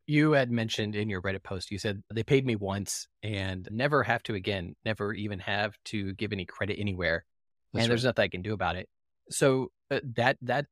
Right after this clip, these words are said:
Speaker 1: really surprises me as we've been, you know, kind of following the, the various staff members that, uh, have gone into making this game. We, I did notice that it is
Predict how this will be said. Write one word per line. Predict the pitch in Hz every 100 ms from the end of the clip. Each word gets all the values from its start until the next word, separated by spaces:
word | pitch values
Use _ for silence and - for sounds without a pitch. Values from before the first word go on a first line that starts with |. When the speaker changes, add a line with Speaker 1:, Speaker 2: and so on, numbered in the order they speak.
| _ _
Speaker 1:
really | 131 160
surprises | - - 101 120 107
me | 101 95
as | 104 117 107
we've | 107 110 107 104 - -
been, | 98 90 95 - _
you | 104
know, | 85
kind | 107
of | 90
following | 98 90 92 92 87
the, | 92 90
the | 95
various | 90 87 90
staff | - 90 87
members | 90 87 90
that, | 95 90 - _ _ _ _ -
uh, | 95 90 -
have | 107
gone | 110 101
into | 92 90 -
making | 101 92
this | 85 -
game. | 110 104 95 - _ -
We, | 104 107 113 104 101 - _ -
I | 110 131 92 -
did | - 127 98
notice | 92 87 90 -
that | 92 92
it | 98
is | 110 95